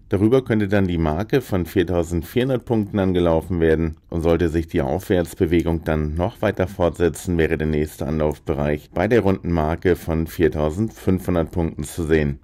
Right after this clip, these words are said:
Weiterhin gilt, dass wir uns im S and P fünfhundert unverändert in einem Abwärtstrend befinden mit einer Kette von tieferen Verlaufshochs und tieferen Verlaufstiefs und ich daher davon ausgehe,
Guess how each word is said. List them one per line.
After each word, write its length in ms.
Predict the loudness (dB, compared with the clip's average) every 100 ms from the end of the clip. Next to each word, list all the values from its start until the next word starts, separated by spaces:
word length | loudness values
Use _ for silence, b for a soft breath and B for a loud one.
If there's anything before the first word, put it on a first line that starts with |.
| -18 -2
Weiterhin 460 | -2 2 2 2
gilt, 280 | 6 4 4
dass 220 | 0 2
wir 100 | 2
uns 200 | 2 2
im 100 | 2
S 220 | 2 2 0
and 100 | -2
P 140 | -2
fünfhundert 680 | 0 0 0 -2 0 0 0
unverändert 640 | -6 -4 -2 0 0 0
in 160 | -4
einem 260 | -2 -2 -2
Abwärtstrend 800 | -6 -4 -2 -2 -4 -2 0 0
befinden 500 | -2 0 0 2 0
mit 140 | 0
einer 240 | 0 -2 -2
Kette 320 | -2 0 0
von 380 | 0 -2 -2 -2
tieferen 500 | -4 -2 0 0 -2
Verlaufshochs 960 | 0 0 2 -2 0 2 2 -2 -6
und 180 | -4 -4
tieferen 480 | -4 -4 -2 -2 0
Verlaufstiefs 960 | 0 0 0 -4 -18 0 0 0 -4
und 140 | -4 -4
ich 160 | -2
daher 320 | -2 0 2 2
davon 260 | 0 -4
ausgehe, 680 | -2 -2 -4 0 4 6 4